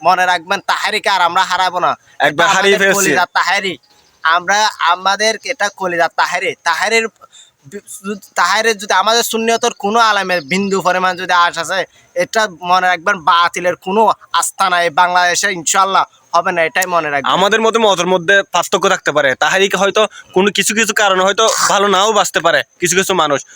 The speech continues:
Speaker 2: তবে তিনি সুন্নিয়তের জন্য খেদমত করে যাচ্ছে, এটাকে কেউ অমান্য করতে পারবে না। তো সুন্নিয়তের সবাই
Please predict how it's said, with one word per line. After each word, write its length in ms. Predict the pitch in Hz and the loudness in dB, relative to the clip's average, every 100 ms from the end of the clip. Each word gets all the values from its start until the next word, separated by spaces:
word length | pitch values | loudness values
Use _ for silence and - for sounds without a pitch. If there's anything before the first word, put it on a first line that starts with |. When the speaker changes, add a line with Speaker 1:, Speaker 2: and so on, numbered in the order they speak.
| _ | _
Speaker 2:
তবে 220 | 190 208 208 - _ _ _ - | 0 2 2 0 _ _ _ -2
তিনি 160 | 208 | 0
সুন্নিয়তের 600 | - 226 220 220 214 214 | 2 2 2 2 2 0
জন্য 200 | 202 220 220 | 0 0 0
খেদমত 360 | - 202 208 170 | -2 0 -2 0
করে 180 | 185 180 | 2 2
যাচ্ছে, 320 | 170 - - - _ _ - | 2 -2 -8 -8 _ _ -4
এটাকে 340 | 175 208 233 233 - _ | -2 0 0 -2 -4 _
কেউ 180 | 202 226 214 - _ _ _ | 2 2 2 -2 _ _ _
অমান্য 300 | 156 180 175 170 | 0 2 2 0
করতে 280 | 185 - 196 | -2 -2 -2
পারবে 300 | 175 151 147 | -2 -2 -4
না। 100 | 120 - _ _ - | -6 -10 _ _ -8
তো 40 | 180 | -2
সুন্নিয়তের 520 | 226 220 233 233 214 - | 0 2 2 2 0 2
সবাই 260 | 190 208 | 2 2